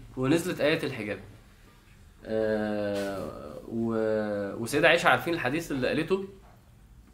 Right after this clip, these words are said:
اللي قالت يعني بن-، عشان أنا إيه ما، مش حافظ الحديث بالظبط، ف-،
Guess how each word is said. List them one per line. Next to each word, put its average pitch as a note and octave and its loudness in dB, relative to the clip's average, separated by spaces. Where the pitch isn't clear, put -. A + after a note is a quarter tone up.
اللي A2+ 0
قالت D3+ 2
يعني G#2 0
بن-، G#2 -2
عشان B2+ -2
أنا C3+ 0
إيه B2+ 0
ما، G#2 -4
مش A2 -14
حافظ C3 -2
الحديث C3 -6
بالظبط، B2+ -2
ف-، - -8